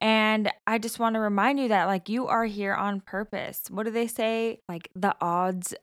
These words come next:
of you being here on the planet is, like, four hundred to one. I believe, like, that's what Gary Vee says. So, like, you are here on purpose for a reason. Like, you are meant to be here. And if you want something, it could literally be anything. All you have to do is decide.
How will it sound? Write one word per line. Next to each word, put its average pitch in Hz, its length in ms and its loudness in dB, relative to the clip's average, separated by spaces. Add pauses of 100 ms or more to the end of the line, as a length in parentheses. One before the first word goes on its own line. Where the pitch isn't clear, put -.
of 185 400 4
you 190 200 -2
being 185 260 -4
here 190 160 -2
on 185 140 0
the 180 60 -4
planet 180 540 -4 (760)
is, 175 180 -4
like, 185 180 0
four 175 220 -2
hundred 190 280 -2
to 175 100 -12
one. 180 420 -2 (100)
I 175 60 -6
believe, 202 260 0
like, 185 160 0
that's 175 220 -2
what 170 80 -4
Gary 170 240 -2
Vee 151 160 -6
says. 208 400 0 (300)
So, 285 100 4
like, 294 240 8
you 302 160 4
are 359 140 4
here 294 200 2
on 220 220 4
purpose 214 320 -4
for 202 300 0
a 202 100 0
reason. 190 580 -2
Like, 165 200 -4
you 214 160 -2
are 233 120 2
meant 190 260 0
to 190 100 -10
be 175 200 -6
here. 214 440 -6
And 208 180 -8
if 190 160 -6
you 214 140 -2
want 185 360 0
something, 175 640 -6
it - 140 -4
could 202 100 -8
literally 202 320 -2
be 196 160 -2
anything. 226 580 -4 (120)
All 185 120 2
you 226 200 -2
have 190 220 0
to 208 120 -4
do 185 240 -4
is 165 180 -8
decide. - 600 -8